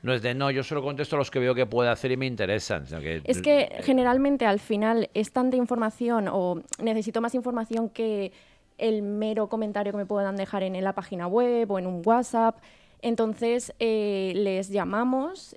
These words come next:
Speaker 2: y les hacemos las preguntas pertinentes, pues, para ver las circunstancias, porque no hay ningún caso que sea igual que otro. Al final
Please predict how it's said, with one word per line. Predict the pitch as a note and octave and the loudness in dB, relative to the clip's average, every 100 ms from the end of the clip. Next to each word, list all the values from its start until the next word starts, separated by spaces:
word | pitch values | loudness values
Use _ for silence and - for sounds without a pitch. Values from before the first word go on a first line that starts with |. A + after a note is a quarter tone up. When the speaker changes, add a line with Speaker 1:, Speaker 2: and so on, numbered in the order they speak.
| - | -6
Speaker 2:
y | |
les | G#3+ F3+ G3 | -4 -4 -4
hacemos | F#3+ F#3+ | -4 -2
las | G3+ G3+ | -2 -4
preguntas | - G3 G#3 A3+ G#3+ F#3+ F#3 - | -4 -2 0 0 0 -2 -4 -4
pertinentes, | G3 F#3 F#3 G#3 G3+ A3 A3+ | -4 -2 0 0 0 -4 -4
pues, | G#3 - | -6 -4
para | F#3 F3 | -2 0
ver | F3+ | 0
las | F3+ F#3+ | 0 -4
circunstancias, | G3+ F#3 F#3 G3+ G3+ F3+ | -4 -4 -4 -4 -4 -6
porque | G#3 F#3+ F#3 - - _ - | -6 -6 -8 -10 -20 _ -6
no | G#3+ A3+ A3+ A3+ | 0 2 2 2
hay | A#3 | 2
ningún | B3 A#3+ A3 | 2 0 0
caso | F#3+ G#3+ G#3 - G3 | -2 -6 -6 -8 -6
que | G3 | -6
sea | G3+ F#3+ | -6 -6
igual | F#3 F#3 F3 | -2 -2 -2
que | F#3+ | -4
otro. | G#3 G#3+ D#3 | -4 -4 -8
Al | E3+ | -8
final | - F3 F#3 G3+ | -8 -6 -4 -4